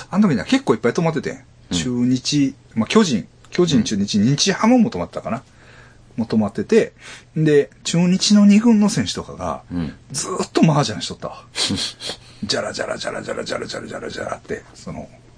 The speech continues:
Speaker 1: 俺らが遊ん、下で遊んでる時に。
Speaker 2: うん。
Speaker 1: うん。してな、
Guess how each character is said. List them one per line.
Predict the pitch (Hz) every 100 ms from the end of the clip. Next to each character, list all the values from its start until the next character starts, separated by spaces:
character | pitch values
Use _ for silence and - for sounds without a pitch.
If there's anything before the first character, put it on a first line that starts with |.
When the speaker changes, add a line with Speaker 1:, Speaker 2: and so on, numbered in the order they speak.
| - -
Speaker 1:
俺 | 90 78
ら |
が | 80 80
遊 | 98
ん、 | - -
下 | - 92
で | 78
遊 | - 82
ん |
で | 85
る | 78
時 | - -
に。 | - - - - -
Speaker 2:
う |
ん。 |
Speaker 1:
う | 82
ん。 | - - - - - - - - -
し | -
て | 95 82
な、 | 82